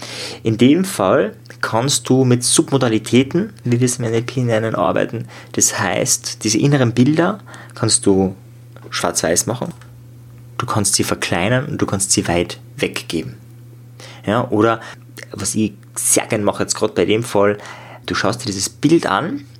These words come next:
und das ist aber eigentlich eine Glasplatte innerlich und nimmst einen Hammer und schlagst mit voller Wucht drauf und dann zersplittert diese Glasplatte. Das heißt zum Beispiel, jetzt nehmen wir an, du hast eine brutale Kampfszene gesehen, die dir nicht aus dem Kopf geht und du bist da sensibel,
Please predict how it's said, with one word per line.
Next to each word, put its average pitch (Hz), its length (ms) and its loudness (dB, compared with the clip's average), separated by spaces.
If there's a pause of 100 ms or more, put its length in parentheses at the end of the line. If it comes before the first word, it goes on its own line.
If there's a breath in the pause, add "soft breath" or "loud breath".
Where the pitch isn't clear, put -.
(180)
und 107 200 -4
das 101 120 -2
ist 117 120 0
aber 98 140 2
eigentlich 101 220 -4
eine 80 160 -6
Glasplatte - 1040 -4
innerlich 101 520 -6
und 98 80 -8
nimmst 120 280 -2
einen 95 160 -2 (200)
Hammer 123 220 0
und 95 160 -4
schlagst - 720 0
mit 101 100 0
voller - 800 0
Wucht 117 320 -2
drauf - 300 -4
und 92 100 -8
dann 87 140 -6
zersplittert - 600 -6
diese 87 200 -4
Glasplatte. - 520 -8 (460 loud breath)
Das - 140 -2
heißt 104 200 0
zum 113 120 0
Beispiel, 123 400 2 (280 loud breath)
jetzt - 360 -16
nehmen 107 240 0
wir 92 40 4
an, 104 120 0
du 101 60 4
hast - 100 0
eine 123 80 -4
brutale 101 340 0
Kampfszene 107 580 -2
gesehen, 101 280 -2
die 101 60 -4
dir 92 80 -4
nicht 95 120 2
aus 101 80 0
dem 95 100 -8
Kopf - 280 -8
geht 110 200 2 (440 loud breath)
und 92 80 -6
du 95 40 0
bist 98 200 -4
da 95 40 2
sensibel, 98 520 -4